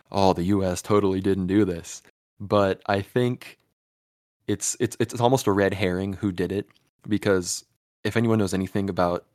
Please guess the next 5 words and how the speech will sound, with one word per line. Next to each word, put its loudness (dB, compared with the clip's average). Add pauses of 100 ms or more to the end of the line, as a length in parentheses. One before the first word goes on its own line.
(100)
nato -2 (120)
and -6
E -8
U -4 (580)
geopolitics, -2